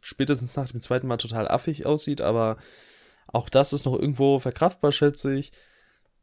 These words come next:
Man weiß ja auch, worauf man sich einlässt.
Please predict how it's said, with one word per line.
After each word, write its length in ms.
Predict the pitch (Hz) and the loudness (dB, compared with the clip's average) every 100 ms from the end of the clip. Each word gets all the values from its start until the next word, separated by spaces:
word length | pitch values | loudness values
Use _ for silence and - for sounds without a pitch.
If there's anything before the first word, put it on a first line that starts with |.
| _ _ _ _ _ | _ _ _ _ _
Man 180 | 135 139 | -2 4
weiß 240 | 131 143 | 4 4
ja 100 | 131 | 2
auch, 140 | - 120 | 2 0
worauf 340 | 117 98 - | 0 2 0
man 100 | 110 | -4
sich 220 | 92 - 82 | -6 -6 -6
einlässt. 600 | 92 90 53 - - | -6 -6 -8 -10 -14